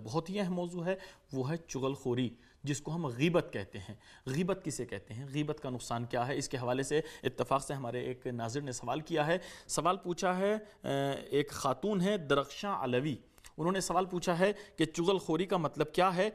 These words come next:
اور اس سے کیسے پرہیز کیا جا سکتا ہے، کس طریقے سے انسان اپنے آپ کو چغل خوری سے یعنی غیبت سے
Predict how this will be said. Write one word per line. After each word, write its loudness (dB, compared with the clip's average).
اور 4
اس -4
سے -4
کیسے -2
پرہیز -2
کیا -4
جا -4
سکتا -8
ہے، -2
کس -6
طریقے -6
سے -6
انسان -4
اپنے -6
آپ -4
کو 0
چغل -2
خوری -2
سے -4
یعنی -2
غیبت -6
سے -4